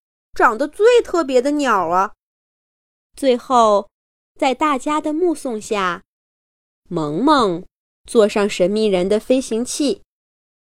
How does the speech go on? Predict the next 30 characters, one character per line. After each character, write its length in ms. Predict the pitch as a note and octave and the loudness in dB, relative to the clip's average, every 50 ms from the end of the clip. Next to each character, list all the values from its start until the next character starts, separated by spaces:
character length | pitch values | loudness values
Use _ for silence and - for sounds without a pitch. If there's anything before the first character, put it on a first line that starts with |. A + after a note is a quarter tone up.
| _ _ _ - | _ _ _ 0
跟 180 | D#4+ E4+ E4+ | 2 2 4
着 100 | E4 A#3 | 4 2
他 480 | G3 - - - C#4 C#4 C#4+ F#4+ G4 D4 - - _ _ _ _ _ _ _ _ - | 0 -2 -4 -4 -2 0 0 0 -2 -6 -12 -20 _ _ _ _ _ _ _ _ -20
去 240 | - - - C#4 A#3 | -8 -4 -4 -4 -4
参 260 | - - C#4+ D4+ D4+ | -4 -4 -4 -4 -2
加 200 | D4 E4 E4 E4 | 0 0 0 0
聚 180 | E4 F4+ E4 | 2 2 0
会 380 | D#4 D4+ - F#4 G4 G#4 F#4+ C#4 | 0 2 2 4 4 4 4 2
了。 180 | F#3+ D3 - - _ _ _ _ _ _ _ _ _ _ _ _ _ _ _ _ _ - | 2 -2 -4 -8 _ _ _ _ _ _ _ _ _ _ _ _ _ _ _ _ _ -10
萌 260 | - G3+ F#3+ F3+ F3+ A3 | -6 -4 -2 -2 -2 -2
萌 180 | A#3 A3+ A3 | -2 -2 -4
他 240 | A3 - A3+ G#3 G#3+ | -4 -4 -4 -4 -2
们 320 | G#3+ G#3 G3 G3 F#3+ F#3+ - _ _ _ _ _ _ | 0 0 0 0 0 -2 -6 _ _ _ _ _ _
是 220 | - - - E4+ | -12 -4 0 0
来 240 | D4+ C4+ A3+ A3+ B3 | 2 2 2 2 0
得 100 | - D#4 | 0 -2
最 300 | D#4 - - G4+ G4+ F4 | -2 0 2 4 4 4
晚 320 | B3 G3+ F3 D#3+ - - | 4 2 0 -2 -4 -4
的， 220 | E3 E3+ E3 - _ _ _ _ _ _ _ _ _ _ _ _ _ _ _ _ _ _ _ _ _ _ _ | -4 -4 -4 -4 _ _ _ _ _ _ _ _ _ _ _ _ _ _ _ _ _ _ _ _ _ _ _
等 180 | - C4 A#3 A#3 | 0 2 2 2
他 180 | - D4 E4+ | 0 -2 0
走 200 | D#4+ - A#3+ F3 | 2 2 2 2
进 200 | E3+ - C#4+ D4 | 0 0 -2 -4
聚 160 | D4+ - - E4 | -2 0 0 0
会 220 | D#4+ F4 E4 D#4+ | 2 2 0 0
大 220 | D4+ F4 E4 D4+ | 0 0 0 -2
厅 260 | D4 - - E4+ F#4 F#4+ | -2 -2 0 2 2 2
的 140 | F#4 D4 | 2 0
时 220 | B3+ - - F#3+ D4+ | -2 -2 -2 -2 -2
候， 440 | D#4 - A3 G#3 G3 G3 F#3+ G#3 | 0 2 4 6 6 6 4 2